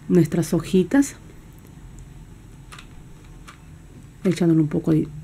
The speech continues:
sil-, de acá, de silicona. Unimos ahí.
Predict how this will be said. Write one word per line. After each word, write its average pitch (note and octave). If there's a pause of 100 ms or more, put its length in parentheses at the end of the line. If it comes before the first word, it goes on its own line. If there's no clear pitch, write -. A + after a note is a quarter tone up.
(240)
sil-, G#3
de E3+
acá, E3 (760)
de F3+
silicona. E3
Unimos E3+ (260)
ahí. F3